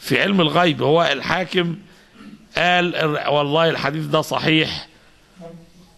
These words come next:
و-، و-، ون-، و-، وقال إنه ده أول حديث هو يع-، يذكره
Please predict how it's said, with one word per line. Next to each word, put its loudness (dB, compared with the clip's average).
و-، 4
و-، 2
ون-، 4
و-، 2
وقال 2
إنه -2
ده 2
أول 0
حديث -4
هو 2
يع-، -2
يذكره 0